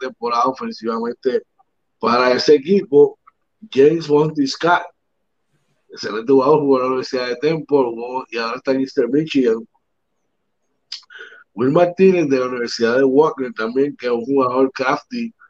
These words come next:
que puede jugar varias posiciones, eh, excelente manejo de balón. Eh, Jordan Cintron, un jugador de seis pies ocho pulgadas, que puede jugar inside, puede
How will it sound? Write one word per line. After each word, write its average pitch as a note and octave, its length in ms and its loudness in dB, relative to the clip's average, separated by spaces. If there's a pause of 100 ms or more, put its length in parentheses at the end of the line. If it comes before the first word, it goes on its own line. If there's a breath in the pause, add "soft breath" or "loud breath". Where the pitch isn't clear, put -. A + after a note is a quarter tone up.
(240 soft breath)
que - 100 -10
puede A2 200 -6
jugar A#2 240 -6
varias B2 300 -2
posiciones, C3 800 -2 (640)
eh, A2 520 2 (120)
excelente A2+ 540 0
manejo C3 360 0
de A#2+ 60 0
balón. C3 440 2 (760)
Eh, B2+ 520 4 (320)
Jordan D#3 340 2
Cintron, D#3+ 600 -2 (540)
un B2 100 -16
jugador C#3 460 2
de C#3+ 120 2
seis C3 220 -2
pies C#3 140 0
ocho C#3+ 440 0 (180)
pulgadas, C#3 640 -2 (840)
que B2+ 140 -2
puede C#3 720 4
jugar C3 340 0
inside, D3 680 0 (140)
puede C3 400 -2